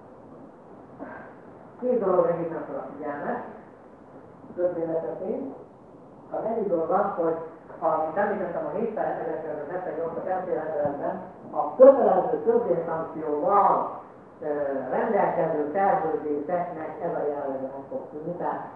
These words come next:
nem a szállítás, nem lesz, ö, kötelező, nem a rendészeti termékesítés, tehát nem lesz kötelező a kötvényszankció, most még igen. És ami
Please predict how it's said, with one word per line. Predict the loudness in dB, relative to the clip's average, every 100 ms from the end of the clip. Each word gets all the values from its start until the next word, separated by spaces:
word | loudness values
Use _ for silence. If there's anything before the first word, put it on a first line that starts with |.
| -12
nem | -8 -6 -6
a |
szállítás, | -4 -2 -2 -2 -4 -4
nem | -6
lesz, | -8 -8 -12 -18 -20 -10
ö, | -6 -6 -4
kötelező, | -4 -2 -2 -2
nem | -4 -2
a |
rendészeti | -2 -4 -4
termékesítés, | -4 -6 -6 -8 -8 -10 -12 -12 -10
tehát | -10 -4 0
nem | 0
lesz | -2 -2
kötelező | -4 -2 -4 -4
a | -8
kötvényszankció, | -10 -10 -10 -12 -10 -8 -8 -8
most | -10 -10
még | -12 -8
igen. | -4 0 0 -2 -8 -16 -20 -20 -20 -20 -20 -20 -20 -20 -20 -20 -20 -20 -20 -4
És | 0
ami | 2 2